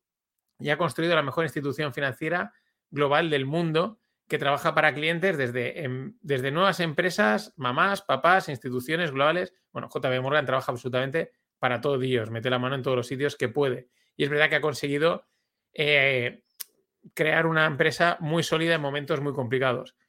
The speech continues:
Luego os dejo el vídeo, que vale la pe-, que está guapísimo, y explica un poco también cómo ha sido la, la historia de Jamie Dimon. Continúa Bill Ackman, dice, "Nuestro país está en riesgo con una deuda de treinta y dos billones de dólares sin, si-, y un sinfín de déficit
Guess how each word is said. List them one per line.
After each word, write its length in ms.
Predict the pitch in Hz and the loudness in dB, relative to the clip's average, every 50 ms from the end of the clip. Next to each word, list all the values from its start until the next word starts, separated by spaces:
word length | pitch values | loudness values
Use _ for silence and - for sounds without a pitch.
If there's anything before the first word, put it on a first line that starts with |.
| _ _ _ | _ _ _
Luego 240 | - 143 160 175 180 | 2 4 6 6 6
os 60 | 175 | 4
dejo 220 | 180 170 - 175 160 | 4 2 2 4 2
el 80 | 147 | 4
vídeo, 460 | 151 175 170 170 165 170 185 196 - | 4 4 4 4 4 2 2 0 -4
que 140 | - 143 139 | -2 -2 0
vale 220 | 135 135 139 143 143 | 2 2 0 0 2
la 140 | 139 127 | 0 0
pe-, 220 | - 156 - - - | 0 -2 -8 -8 -14
que 80 | - | -16
está 300 | 123 - - 135 131 - - | -14 -6 -4 -4 -4 -4 -4
guapísimo, 800 | 151 135 117 - - 165 139 - 147 135 131 143 156 - _ _ _ _ _ _ _ | -4 -4 -4 -2 -2 -2 -2 -2 -4 -6 -6 -6 -8 -10 _ _ _ _ _ _ _
y 60 | - 143 | -10 -10
explica 260 | - - 156 151 151 | -8 -4 -2 -2 0
un 60 | 139 | 2
poco 180 | 156 151 156 151 | 2 0 2 2
también 460 | 147 139 147 151 160 170 - - _ | 0 0 0 0 -2 -2 -4 -12 _
cómo 220 | - 170 170 170 160 | 2 2 2 4 2
ha 60 | - | -2
sido 240 | - 156 151 156 147 | -2 0 0 2 2
la, 180 | 135 131 - | 2 2 2
la 140 | 151 135 123 | 0 -2 -2
historia 320 | 117 - - 139 139 143 | -4 -2 -2 0 2 2
de 120 | 135 123 113 120 | 2 0 0 2
Jamie 280 | 135 131 127 120 117 | 0 0 0 -2 -4
Dimon. 320 | 117 117 113 117 - - _ _ _ _ _ _ _ _ _ _ _ _ _ | -4 -6 -6 -8 -14 -18 _ _ _ _ _ _ _ _ _ _ _ _ _
Continúa 440 | - 160 165 160 165 170 185 214 214 | -2 0 2 2 4 4 4 4 6
Bill 180 | 185 190 185 185 | 6 8 8 8
Ackman, 300 | 185 170 156 135 127 135 | 6 6 4 0 0 0
dice, 220 | 143 131 - 151 | -2 -2 -2 -2
"Nuestro 300 | 151 147 - - 160 151 | -2 -2 0 0 0 4
país 220 | - 165 190 190 214 | 6 4 4 6 2
está 200 | 185 - 196 180 | 2 4 2 2
en 80 | 165 | 4
riesgo 340 | 170 180 180 180 196 190 156 | 4 2 2 4 2 2 2
con 80 | 170 170 | 2 2
una 160 | 170 165 160 | 4 4 4
deuda 220 | 165 175 185 180 | 4 4 4 4
de 60 | 165 | 2
treinta 280 | - 147 147 135 127 139 | 2 0 -4 -2 0 0
y 60 | 135 | 0
dos 220 | 131 127 127 127 127 | 2 0 -2 0 0
billones 460 | 151 180 180 156 139 123 117 113 107 | 0 2 2 2 0 0 -2 -2 -4
de 100 | 120 120 | -2 -2
dólares 540 | 131 147 147 151 160 185 196 190 - - _ _ _ _ _ _ _ | 0 2 2 2 0 0 -4 -4 -8 -18 _ _ _ _ _ _ _
sin, 640 | - - - - 147 147 147 143 143 139 143 147 - _ | -12 -10 -8 -6 -6 -4 -4 -6 -6 -6 -8 -10 -12 _
si-, 260 | - - 151 139 - | -14 -12 -10 -10 -6
y 260 | - 139 135 139 139 151 | -4 -2 -2 -2 -2 -4
un 80 | 156 | -4
sinfín 360 | - - 160 135 - 160 165 160 | -4 -4 -6 -4 -4 -4 -2 0
de 100 | 151 151 | 2 0
déficit 440 | 147 147 - 156 - 175 170 165 | 0 0 -2 -4 -2 -2 -2 -2